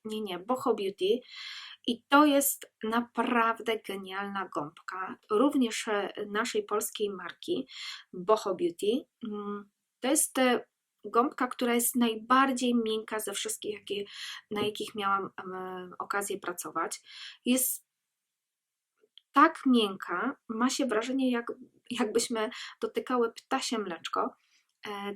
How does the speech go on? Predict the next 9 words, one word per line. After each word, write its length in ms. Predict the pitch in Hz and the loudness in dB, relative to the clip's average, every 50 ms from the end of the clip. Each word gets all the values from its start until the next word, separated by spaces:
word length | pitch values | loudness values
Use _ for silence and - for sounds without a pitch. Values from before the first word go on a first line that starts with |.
| - _ | -4 _
to 140 | - 294 349 | 2 6 6
jest 220 | 359 349 - - | 6 6 6 6
gąbka, 400 | 285 269 285 302 - - 262 254 | 6 6 6 6 4 2 2 2
która 840 | 254 - - - 247 247 247 254 247 240 240 240 233 233 240 240 247 247 _ _ _ _ _ _ _ _ - | 2 -2 -2 0 2 4 4 4 4 6 8 8 8 8 8 6 2 -2 _ _ _ _ _ _ _ _ -6
ma 200 | 220 220 226 226 | -2 -2 -2 -2
też 240 | - - 247 - - | -2 -2 -2 0 2
zupełnie 640 | - 214 - 240 220 - - 269 269 254 254 247 233 | 2 2 0 -2 0 4 4 6 6 6 6 4 2
inną 300 | - 233 226 226 226 233 | 2 -2 -2 -2 -2 -4
strukturę 640 | - - - - - - - 233 214 208 208 208 | -4 -6 -8 -10 -8 -4 -2 0 2 2 0 -2